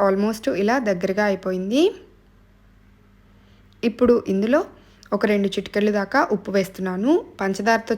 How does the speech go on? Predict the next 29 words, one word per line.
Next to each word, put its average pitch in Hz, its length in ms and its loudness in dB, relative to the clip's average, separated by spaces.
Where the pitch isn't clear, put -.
చేస్తున్నాం 196 400 -4
కాబట్టి 190 380 -4
ఉప్పు 233 260 -4
కంపల్సరీగా 202 680 -2
వేసుకుంటేనే 196 640 -4
బాగుంటుంది. 190 720 0
And 233 160 4
ఇలాచీ 202 440 2
పౌడర్, 202 420 0
యాలకుల 196 340 0
పొడి 208 400 0
ఒక 214 140 -2
అర 196 260 0
స్పూను 202 400 -2
లేదా 240 440 0
ఒక 196 140 -4
వన్ 190 180 -2
స్పూన్ 190 280 -4
దాకా 185 240 -4
వేసుకోండి. 202 720 2
ఇవి 226 140 6
రెండు 208 280 2
కూడా 226 500 0
స్వీట్లో 208 320 -2
మొత్తం 208 380 -2
బాగా 190 260 -2
కలిసేంత 185 460 -6
వరకు 185 280 -4
కలుపుకొని 202 640 0